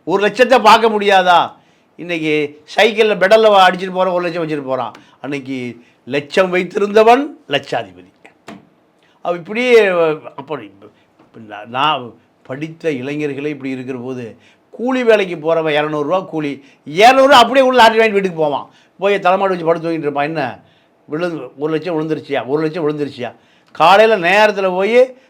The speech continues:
ஒரு அதிர்ஷ்டம் பேப்பரை வாங்கி, அதுல அப்ப, அப்ப, அப்ப ப-, பத்திரிக்கையில, அ, முதல் பரிசு, இரண்டாம் பரிசு, மூணாவது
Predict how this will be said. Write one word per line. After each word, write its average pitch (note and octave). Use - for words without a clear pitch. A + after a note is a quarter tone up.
ஒரு E3+
அதிர்ஷ்டம் G3
பேப்பரை F3+
வாங்கி, E3+
அதுல D3+
அப்ப, D#3+
அப்ப, F3
அப்ப E3
ப-, F3
பத்திரிக்கையில, A3+
அ, E3+
முதல் F#3+
பரிசு, G3+
இரண்டாம் G#3
பரிசு, G3
மூணாவது F#3+